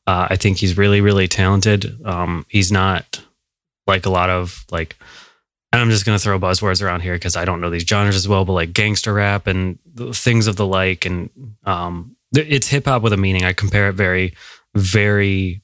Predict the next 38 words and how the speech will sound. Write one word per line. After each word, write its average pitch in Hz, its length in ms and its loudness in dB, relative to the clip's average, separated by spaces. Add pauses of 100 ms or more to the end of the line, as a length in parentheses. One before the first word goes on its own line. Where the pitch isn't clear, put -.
honestly 98 600 0
with 90 280 -2 (400)
artists 98 320 0
like 85 160 -2
Run 95 160 2
the 92 80 2
Jewels, 82 480 -2 (380)
where 98 260 2
it's, - 460 -4 (140)
uh, 85 260 -2
impressive 98 880 0
in 98 100 0
the 95 120 4
amount 90 300 2
of, 90 140 0
like, 85 200 -2
flow 87 340 0
and 85 120 0
lyricism 85 580 0
that 85 120 -2
they 85 100 -4
can - 140 -8
have 85 500 -4
and 87 280 -2 (420)
the 104 80 2
kind 92 200 2
of 85 60 -2
honesty 90 380 -2
and 87 140 0
relatableness 92 720 0
to 85 160 -4
it 82 100 -8
with 95 160 -8
me, 87 300 -8 (840)
uh, 80 200 -4
and 98 120 2
my 92 160 2
background. 92 600 -6